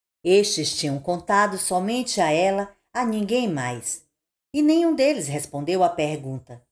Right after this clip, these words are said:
Ele venceria? Não competia a ela saber tão pouco. Deus trabalhava com discrição,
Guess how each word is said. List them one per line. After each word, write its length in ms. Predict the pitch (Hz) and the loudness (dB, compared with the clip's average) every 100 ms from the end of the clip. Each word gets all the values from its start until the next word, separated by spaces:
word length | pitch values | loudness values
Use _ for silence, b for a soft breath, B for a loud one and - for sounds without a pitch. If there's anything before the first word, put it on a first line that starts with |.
| _ _ _ _ _ _ - | _ _ _ _ _ _ -2
Ele 260 | 180 214 170 | 2 4 2
venceria? 880 | 139 143 - 143 139 202 180 135 _ _ _ _ _ _ _ _ _ _ _ 233 | -2 -4 -4 -6 -4 -2 -2 -2 _ _ _ _ _ _ _ _ _ _ _ 0
Não 260 | 302 339 | 2 4
competia 640 | 202 165 151 151 - 165 170 | 2 0 -2 -2 2 4 4
a 40 | |
ela 260 | 185 226 214 | 6 4 4
saber 520 | - 190 170 185 208 | 2 0 0 0 -2
tão 240 | 208 175 | -4 -6
pouco. 520 | 160 - 131 - 120 - _ _ _ _ _ - | -6 -10 -10 -10 -18 -20 _ _ _ _ _ -4
Deus 280 | 147 196 226 | 4 4 4
trabalhava 640 | - 135 135 151 175 180 | 0 0 0 2 2 2
com 200 | 180 151 | 0 -4
discrição, 920 | 147 175 - 151 156 - 156 139 139 | -4 -6 -6 -6 -4 -2 -2 -6 -8